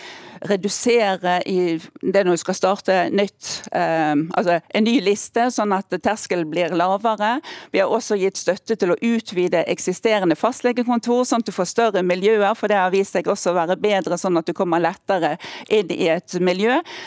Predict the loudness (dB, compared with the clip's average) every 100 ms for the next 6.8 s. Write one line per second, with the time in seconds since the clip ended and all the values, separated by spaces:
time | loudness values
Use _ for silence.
0 | -6 0 2 4 4 4 2 0 -4 -2
1 | 0 0 -2 0 2 2 0 -2 -4 -2
2 | 0 0 0 -2 0 0 0 -4 -2 -2
3 | 2 0 0 -2 -2 -6 -16 -10 -2 -2
4 | 0 0 2 2 2 0 -2 -4 0 0
5 | 2 2 2 0 -2 0 -2 -2 0 2
6 | 2 0 -2 0 -2 0 -2